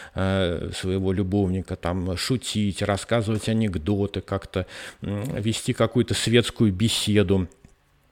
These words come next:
просто общаться. Он, например, иногда, м, после того, как он понимал, что он надежно отключил сознание, э, значит, партнера, он мог просто уйти, пойти в бар, там, еще там посидеть с кем-то, вернуться.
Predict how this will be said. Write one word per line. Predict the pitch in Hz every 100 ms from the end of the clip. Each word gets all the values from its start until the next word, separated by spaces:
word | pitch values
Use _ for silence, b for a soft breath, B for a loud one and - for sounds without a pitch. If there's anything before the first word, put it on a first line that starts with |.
| - - 90
просто | - 127 - 110
общаться. | - - 117 101 90 - 90 B B B -
Он, | 175
например, | 151 135 135 151 139
иногда, | 123 120 131
м, | 123 107 80 92 80 104
после | 110 -
того, | - 98
как | 92 92 95
он | 101
понимал, | - 98 104 104 104
что | - -
он | 101 92
надежно | 104 98 104 101 110 110 110
отключил | - 117 113 - 143
сознание, | - 117 110 123 107 107 110 - B B B B
э, | 98 101 95 92 82 92
значит, | 98 95 101 -
партнера, | 113 113 147 156 127
он | 139
мог | 170 175 -
просто | 170 165 - 135
уйти, | 123 120 - 107 92 80 - - B B B -
пойти | - 117 113 160
в | 104
бар, | 87 120 113
там, | - 85
еще | 87 - 110 104
там | 95 92 87
посидеть | 87 92 87 85 87
с | -
кем-то, | - 92 87
вернуться. | 90 98 104 104 101 -